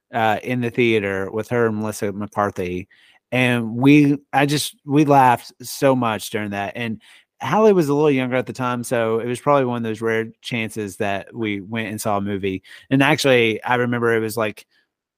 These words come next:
kind of one of the first theaters to have, like, the actual, like, recliners and, you know, order food, like, laid back, you know, so the experience was really good, uh, you know,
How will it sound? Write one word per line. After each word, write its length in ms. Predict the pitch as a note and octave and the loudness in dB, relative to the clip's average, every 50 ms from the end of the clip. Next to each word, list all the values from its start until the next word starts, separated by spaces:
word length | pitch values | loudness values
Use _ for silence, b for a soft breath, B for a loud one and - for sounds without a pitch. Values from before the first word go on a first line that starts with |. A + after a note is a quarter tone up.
| B2 A#2 - | -16 -4 0
kind 120 | D3 C#3 | 0 2
of 60 | C3 B2+ | 2 2
one 180 | B2+ B2+ B2 | 0 -2 -2
of 60 | A#2+ | -4
the 60 | A2 - | 0 2
first 280 | C3 B2 A#2 - - | 2 2 2 0 -2
theaters 420 | - B2+ A#2+ A#2 A2+ A2+ G#2+ G2+ - | -2 -2 0 0 0 -2 -4 -4 -4
to 140 | A2 G#2 | -4 -4
have, 240 | F#2 A2 A2+ G#2+ G#2 | 0 0 0 0 0
like, 200 | G#2+ G2+ G2+ - | 0 -4 -4 -4
the 80 | - G#2 | -4 -2
actual, 360 | G2 G#2 G2+ - - A#2 G#2+ | -2 -2 -2 -2 -4 -4 -2
like, 200 | G#2 G2+ F#2+ F#2 _ _ - | -2 -4 -6 -8 _ _ -12
recliners 960 | C3 A#2+ A#2 G#2 - - A#2 G#2+ G2+ A2 G#2 G#2 G#2 G2+ G2+ G2+ G#2 G2 G2 G2 | -10 -8 -8 -8 -6 -4 -4 -4 -2 -4 -4 -4 -4 -2 -4 -4 -6 -6 -10 -12
and, 180 | F#2 F#2+ G2 - _ | -12 -12 -14 -12 _
you 160 | - B2 A2 | -6 -4 -4
know, 80 | G#2 | -2
order 320 | F#2 G#2 A#2 A#2+ G#2 G#2 G2+ | -2 -2 -2 -2 -2 -4 -4
food, 440 | - - A2 G#2 G#2 G#2 G#2 G2 - | 0 2 2 2 2 0 -2 -4 -4
like, 240 | G#2 F#2+ F#2 F#2+ - _ | -4 -4 -4 -6 -8 _
laid 220 | C#3+ B2+ A#2 A2+ G#2 | -2 0 0 0 0
back, 200 | G#2+ G#2+ G#2+ G#2 - | 0 0 0 0 0
you 100 | C#3+ C3 | 0 0
know, 100 | A#2+ A#2 | 2 2
so 260 | A2+ - D#3+ D3 C#3 | 4 6 6 6 6
the 120 | B2+ C3+ C3+ | 4 4 2
experience 600 | B2+ - - - - E3+ E3 D#3+ D#3+ D#3+ C#3+ - | 0 0 0 4 4 6 6 6 6 4 2 0
was 120 | C3 A2+ A2 | -4 -4 -2
really 180 | B2+ A#2 A2+ G#2+ | 0 0 0 0
good, 380 | A#2 A2+ A2+ A2 A2 G#2 G#2 - _ _ _ _ - F2+ F#2 G#2 B2+ | 0 0 0 -2 -4 -10 -18 -20 _ _ _ _ -20 -16 -14 -14 -12
uh, 40 | C3 | -10
you 260 | A#2+ C3 D3 C3+ B2+ | -4 -2 0 0 0
know, 200 | A#2 A2+ G#2+ | 0 -2 -4